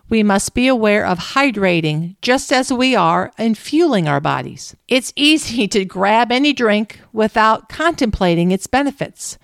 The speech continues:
This week, let's really look at our beverages, the sizes, and the frequency we drink them. The key is moderation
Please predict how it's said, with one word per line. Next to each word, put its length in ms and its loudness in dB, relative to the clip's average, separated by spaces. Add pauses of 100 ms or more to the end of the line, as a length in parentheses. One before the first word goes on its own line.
(240)
This 300 2
week, 360 0
let's 340 -2
really 640 4
look 260 0
at 120 2
our 120 4
beverages, 800 -2 (260)
the 140 0
sizes, 760 0 (140)
and 200 0
the 80 2
frequency 1120 0
we 140 -2
drink 320 0
them. 280 -6 (280)
The 100 0
key 240 0
is 140 -2
moderation 840 2